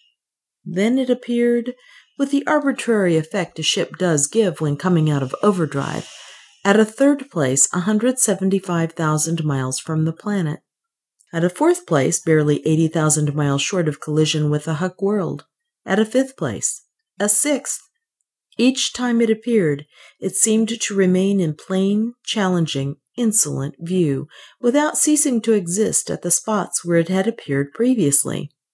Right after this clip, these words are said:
In much less than a minute, the seeming of a sizable squadron of small human ships had popped out of emptiness and lay off the Huck home world at distances ranging from eighty thousand miles to three times as much.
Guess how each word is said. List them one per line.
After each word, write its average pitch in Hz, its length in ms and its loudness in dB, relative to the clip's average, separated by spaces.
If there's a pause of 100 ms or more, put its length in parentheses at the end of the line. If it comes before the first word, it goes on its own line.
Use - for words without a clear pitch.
(540)
In 175 240 2
much 202 340 0
less 185 280 0
than 190 160 -4
a 190 40 0
minute, 175 460 -2 (380)
the 160 100 -2
seeming 233 600 0
of 156 120 -6
a 143 60 -2
sizable 196 560 0
squadron 196 560 -2
of 147 100 -4
small 170 380 0
human 190 340 0
ships - 440 -4
had 143 200 -6
popped - 420 -8
out 175 180 0
of 180 180 -6
emptiness 156 560 0 (340)
and 139 160 0
lay 160 340 4
off 185 300 0
the 139 200 -4
Huck 190 160 -4
home 175 280 0
world 143 300 0
at - 180 -2
distances 196 760 0
ranging 143 440 0
from 139 320 -6
eighty 175 260 4
thousand 202 500 0
miles 147 460 2 (420)
to 151 120 0
three 185 340 2
times 151 400 0
as 127 160 -4
much. - 500 -6